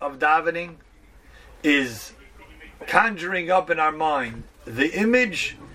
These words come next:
that we are actually talking to someone who is listening to every word that we're saying.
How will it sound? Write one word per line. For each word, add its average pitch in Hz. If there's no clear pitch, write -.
that 143
we 143
are 147
actually 170
talking 185
to 156
someone 180
who 147
is 123
listening 165
to -
every 160
word 151
that 147
we're 135
saying. -